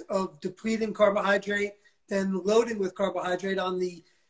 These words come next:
really the cell swelling response and the, uh, I mean, that's a really novel study that had never been done before. So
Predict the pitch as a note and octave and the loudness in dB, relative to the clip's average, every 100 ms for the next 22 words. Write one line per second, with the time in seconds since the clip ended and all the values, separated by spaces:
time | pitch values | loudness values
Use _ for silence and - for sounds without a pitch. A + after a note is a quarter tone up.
0 | - A#3 G#3+ F#3 - G#3+ F#3+ - G#3+ A3+ | -2 4 4 2 2 2 2 4 4 4
1 | G3 E3 D#3 - F3+ E3 E3 - F#3+ F3 | 0 -8 -12 -10 -10 -8 -12 -10 -8 -6
2 | F3 F3 F3 E3+ E3 D#3+ - _ _ - | -6 -2 0 2 0 -2 -6 _ _ 0
3 | G#3 G3+ G3+ A3+ A#3 G3+ A3+ G#3+ G3 G3+ | 4 8 8 6 4 4 4 2 -2 -2
4 | G3 F#3+ - A3+ A#3 F3+ E3+ D#3 F3+ F3+ | -2 -6 -2 -2 -2 -4 -6 -4 -4 -2
5 | F#3 F#3 E3+ F#3 A#3+ F#3+ D#3 - D#3+ C#3 | 0 -2 -2 -2 -2 -6 -12 -16 -20 -20
6 | - G3 F3+ | -4 0 0